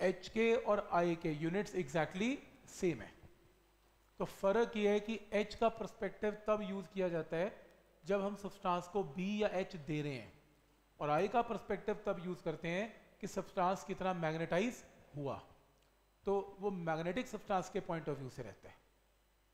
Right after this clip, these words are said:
तो क्या ये point clear है यहाँ तक? तो इस case में एच और आई को कैसे यूज़ करना है,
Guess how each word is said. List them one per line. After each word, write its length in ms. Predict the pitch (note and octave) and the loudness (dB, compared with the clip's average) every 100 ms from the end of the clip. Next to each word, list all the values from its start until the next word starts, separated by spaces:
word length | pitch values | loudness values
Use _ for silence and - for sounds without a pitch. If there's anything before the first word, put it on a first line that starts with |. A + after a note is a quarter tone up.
| _ - | _ -10
तो 60 | - | -2
क्या 100 | D#3+ | 0
ये 60 | F3+ | 2
point 200 | F#3 F3+ | 0 0
clear 200 | F3+ F3 | 0 2
है 60 | F3 | 2
यहाँ 120 | E3+ | 0
तक? 160 | F#3 G#3+ - - - _ _ _ _ | -2 -4 -12 -20 -20 _ _ _ _
तो 80 | F3+ F3 G#3 | 2 2 2
इस 140 | G3 | 0
case 260 | - D#3 - | 2 -2 0
में 180 | E3 A3 - - - - _ - | -2 -2 -4 -20 -20 -20 _ 0
एच 240 | F3+ F3+ - | 0 2 2
और 300 | F3+ F3+ - | 2 2 2
आई 240 | E3 F3 F#3 - - | 2 2 0 -4 -12
को 100 | F#3+ - | -10 0
कैसे 300 | F3 E3+ G3 | 0 2 0
यूज़ 380 | D3 E3+ G#3 - | 0 -2 -4 -2
करना 280 | F#3 F3 | -2 0
है, 160 | F#3 | 0